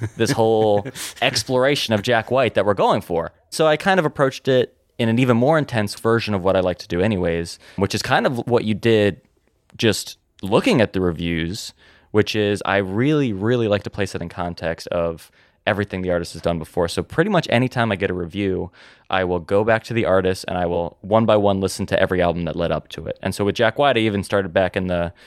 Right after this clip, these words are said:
Speaker 1: White Stripes days. And, all right, so where really did Jack White start?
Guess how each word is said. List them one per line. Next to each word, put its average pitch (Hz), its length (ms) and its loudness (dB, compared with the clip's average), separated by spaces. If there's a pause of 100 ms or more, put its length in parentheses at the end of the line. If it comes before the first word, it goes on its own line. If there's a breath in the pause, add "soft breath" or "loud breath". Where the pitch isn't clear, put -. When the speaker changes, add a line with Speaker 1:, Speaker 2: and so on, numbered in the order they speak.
(120)
Speaker 1:
White 104 220 2
Stripes 107 360 0
days. - 500 -10
And, 90 260 0
all 92 80 2
right, 78 160 0
so - 120 -4
where 110 380 2
really 135 260 2
did 110 360 0
Jack 98 280 0
White 101 200 0
start? 85 460 0